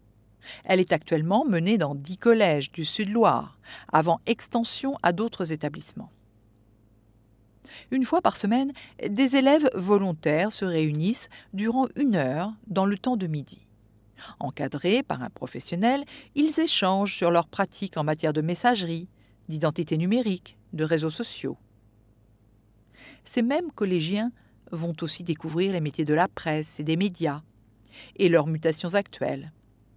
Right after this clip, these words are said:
Ils devront même se livrer à la réalisation de blogs d'information.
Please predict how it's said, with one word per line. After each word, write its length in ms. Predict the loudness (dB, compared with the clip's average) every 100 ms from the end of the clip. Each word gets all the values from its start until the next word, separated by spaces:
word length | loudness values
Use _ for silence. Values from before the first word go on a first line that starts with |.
| _ _ _ -20 -12
Ils 180 | -4 0
devront 300 | 0 -2 -4
même 340 | 0 2 2
se 200 | -2 -10
livrer 500 | -8 -8 -4 -2 -2 -4 -14 -4
à 100 | 0
la 100 | 2
réalisation 580 | 2 0 2 0 0 -4
de 100 | -4
blogs 380 | 0 2 2
d'information. 760 | 0 -2 -2 -4 -6 -10 -16